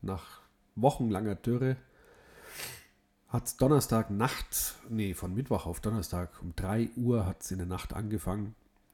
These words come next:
Hat so stark geregnet, dass bei uns sofort der Keller vollgelaufen ist. Da war erstmal mit Schlafen, an Schlafen nicht mehr zu denken.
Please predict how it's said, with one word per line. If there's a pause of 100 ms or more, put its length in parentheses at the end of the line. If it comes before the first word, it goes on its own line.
(120)
Hat
so
stark
geregnet,
dass
bei
uns
sofort
der
Keller
vollgelaufen
ist. (1160)
Da
war
erstmal
mit
Schlafen, (180)
an
Schlafen
nicht
mehr
zu
denken.